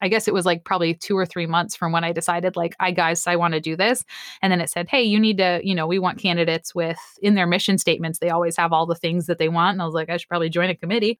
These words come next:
<laughs> 'cause it looks like they like that." And so I did. And then, you know, I was already a preceptor and I was already a charge nurse because our unit was so,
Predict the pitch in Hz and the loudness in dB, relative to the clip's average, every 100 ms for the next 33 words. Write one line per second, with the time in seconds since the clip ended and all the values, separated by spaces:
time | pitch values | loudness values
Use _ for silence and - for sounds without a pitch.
0 | _ 196 190 180 226 208 214 202 185 208 | _ -4 -2 0 0 2 0 2 4 4
1 | 226 202 180 208 214 208 185 185 247 269 | 2 2 0 0 -2 0 0 2 4 4
2 | 247 208 196 190 185 185 - 202 185 165 | 2 2 2 2 2 -2 -4 -2 0 0
3 | 196 196 180 175 180 180 170 - 226 226 | 0 0 0 2 0 0 -2 0 0 0
4 | 214 208 196 175 170 170 165 165 156 208 | 0 2 2 2 0 2 0 -2 -4 0
5 | 202 - 151 165 - 185 170 156 - 185 | 0 -2 -8 -8 -8 -2 -2 -2 -2 0
6 | 185 160 175 - 170 165 160 | 2 0 -4 -2 2 4 4